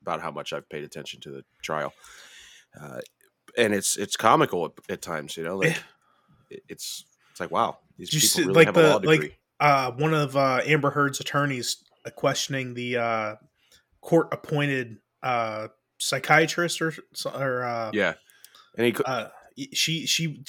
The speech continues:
Speaker 2: they were asking her questions. I don't know if she was a psychiatrist, but she's, like, court-appointed.
Speaker 1: John-, Johnny Depp's doctor?
Speaker 2: <clears throat> Yeah,
Speaker 1: Not,
Speaker 2: maybe.
Speaker 1: not half bad.
Speaker 2: Oh, yeah.
Speaker 1: Yeah.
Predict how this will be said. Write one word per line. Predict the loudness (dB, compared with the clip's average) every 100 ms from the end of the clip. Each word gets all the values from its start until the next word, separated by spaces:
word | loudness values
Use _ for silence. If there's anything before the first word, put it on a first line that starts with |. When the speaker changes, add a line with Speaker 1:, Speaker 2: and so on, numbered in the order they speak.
| -2
Speaker 2:
they | 0
were | 4
asking | 6 6 4 0 -2
her | -2
questions. | 0 0 0 -4 -8 -4 2
I |
don't | 4 6
know | 4
if |
she | 4
was | -2
a | -2
psychiatrist, | 0 0 0 -2 -4 -12
but | -10
she's, | -8 -6
like, | -6 -6
court-appointed. | -8 -8 -8 -12 -10 0
Speaker 1:
John-, | 4 4 2 -14 0
Johnny | 4 4 4
Depp's | 4 4 2 -4
doctor? | -4 -2 -6 -8 -12
Speaker 2:
<clears throat> | -6 -4 -4 -10 _ _ -2
Yeah, | 2 2 0 -6
Speaker 1:
Not, | 4
Speaker 2:
maybe. | 4 4
Speaker 1:
not | 0 0
half | -4 -4
bad. | 0 0 0 -6 _ _ _ _ -8
Speaker 2:
Oh, | -6 -8 -10
yeah. | -10 -8 -10 -14 -12 -12 -12 -12 -16 _ _
Speaker 1:
Yeah. | -10 -6